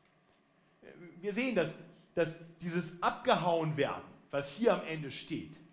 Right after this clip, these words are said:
nicht? „Wenn er aber keine Frucht bringt, dann hau ihn ab.“ Ist letztendlich genau das Gleiche wie, „Dann werdet ihr genau so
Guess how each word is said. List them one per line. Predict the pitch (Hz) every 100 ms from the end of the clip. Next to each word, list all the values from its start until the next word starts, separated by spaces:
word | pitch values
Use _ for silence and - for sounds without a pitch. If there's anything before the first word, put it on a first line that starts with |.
| _ _ _ _
nicht? | 143 156 - - - _ _ _ _ _ -
„Wenn | 170
er |
aber | 160 151 - - -
keine | 185 233 208
Frucht | - 151 -
bringt, | 151
dann | 143 131
hau | 208 202
ihn | 170
ab.“ | 117 - - - _ _ _ _ - 180 - -
Ist | 214
letztendlich | 214 220 202
genau | - 202
das | 202 156
Gleiche | 165 170 220 170 135
wie, | 151 160 - - - _ _ _ _ _ _ _ _ _ _ _ _
„Dann | 135 135
werdet | 165 160
ihr | 156
genau | 143 135 135 139 147 135
so | 127 120